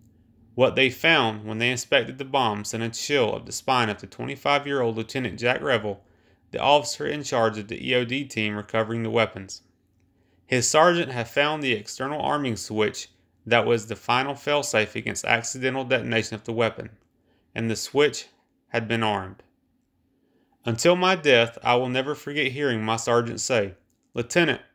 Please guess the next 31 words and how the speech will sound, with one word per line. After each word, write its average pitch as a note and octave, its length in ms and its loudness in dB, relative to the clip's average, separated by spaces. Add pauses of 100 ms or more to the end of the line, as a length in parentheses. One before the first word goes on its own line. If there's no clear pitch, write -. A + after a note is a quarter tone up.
we A#2+ 140 -2
found C3+ 360 2
the C3 60 -6
arm C3+ 260 2
safe D3+ 260 2
switch." A#2 520 -2 (680)
And G#2+ 120 -2
I D3 80 2
said, A#2+ 320 2 (240)
"Great." F3 340 4 (680)
And A2 120 -4
he C#3 80 -2
replied C3 460 2
back, B2+ 320 2 (460)
"Not A#2 380 2
great, B2 280 2 (280)
it's A2+ 240 -8
on C3+ 180 0
arm." A#2 380 2 (1500)
The A#2+ 160 4
only E3 240 4
thing D#3 300 2
that B2 120 -4
prevented C#3 380 -2
the D#3+ 80 -2
weapon C3 400 2
from D3 180 -8
detonating G#2+ 520 0
was G#2+ 180 -4
an A2 160 -10
unclosed, B2 800 0